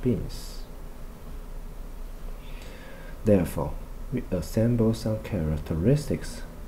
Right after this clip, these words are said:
of this concept. The first one, reduce the likelihood of yielding in columns. Second one, minimum flexural strength of columns. Third one,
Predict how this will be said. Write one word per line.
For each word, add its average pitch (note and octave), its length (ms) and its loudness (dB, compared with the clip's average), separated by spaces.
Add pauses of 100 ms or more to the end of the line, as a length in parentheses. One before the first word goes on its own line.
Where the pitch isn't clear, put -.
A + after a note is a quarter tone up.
(600)
of - 220 -2
this F#2 180 2
concept. - 720 0 (1600)
The - 80 0
first - 340 6
one, D2+ 340 2 (360)
reduce F2 380 2
the D2 180 4
likelihood G2 880 4 (160)
of - 80 -2 (160)
yielding G3+ 440 4 (200)
in D#2 100 -2
columns. D2+ 560 -2 (1160)
Second A2 400 4
one, C#2+ 300 2 (420)
minimum G#2+ 400 4
flexural G#2 420 4
strength B2 520 2 (120)
of - 160 -2
columns. E2 600 -2 (1000)
Third C#3+ 260 6
one, D2+ 340 2